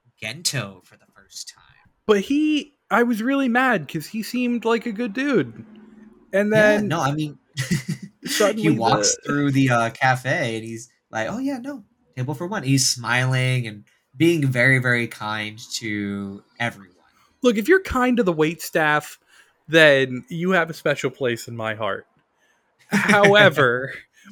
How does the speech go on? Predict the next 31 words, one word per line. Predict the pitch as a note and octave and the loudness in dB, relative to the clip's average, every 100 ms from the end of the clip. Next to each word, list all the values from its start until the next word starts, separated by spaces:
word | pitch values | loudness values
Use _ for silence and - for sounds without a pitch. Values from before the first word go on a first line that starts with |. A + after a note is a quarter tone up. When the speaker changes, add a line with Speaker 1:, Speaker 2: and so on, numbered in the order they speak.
| D3+ | 0
Speaker 2:
when | F3+ F3+ | 2 4
I | F3 | 0
see | - G3+ | -2 -4
you | G3 F#3 | -2 -4
walking | E3+ F3 F3 E3 | -2 -4 -4 -4
around | D3+ D3 D3 C#3+ C3+ - | -2 -2 -2 -4 -6 -6
with, | C#3 C3 B2+ _ _ | -4 -2 -4 _ _
you | - D#3 | -12 -8
know, | C#3+ B2 | -6 -6
the | B2+ B2 | -4 -6
crowd | - - D#3+ D#3+ D3+ | -6 -8 -2 0 0
he | C#3+ C#3+ | -2 -6
was | B2+ | -6
wa-, | B2+ C3+ | -4 -4
the | B2+ B2+ C#3+ | -6 -8 -8
Squid | C#3+ - D3+ D#3+ D3 | -10 -8 -2 -2 0
Games | D#3 D3 C#3+ B2+ - _ _ _ _ _ - | -2 -2 -4 -6 -12 _ _ _ _ _ -12
chillin', | - D#3+ C#3+ C3 B2+ B2+ A#2+ _ | -6 -2 0 0 -2 -4 -10 _
and | C#3+ C3+ B2+ B2+ B2 A#2+ _ _ _ _ - _ _ - | -2 0 0 -2 -6 -12 _ _ _ _ -20 _ _ -8
the | C#3 D3 A#2+ _ _ _ _ - | -4 -4 -4 _ _ _ _ -8
guy | - E3+ F3+ | -2 0 0
who, | G3 F#3 D3+ | -2 -2 -2
it | C3+ C#3 | -4 -6
sound, | G#3 D#4 D#4+ | -4 -4 -6
it | - | -12
just | F#3 D4 | -8 -6
sounds | B3+ C4+ | -4 -4
like | B3+ | -4
he | G#3 | -6
talks | - G3 - | -4 -6 -6
backwards. | - B2+ D3 - G#2+ F#2 _ - | -8 -6 -6 -6 -12 -16 _ -20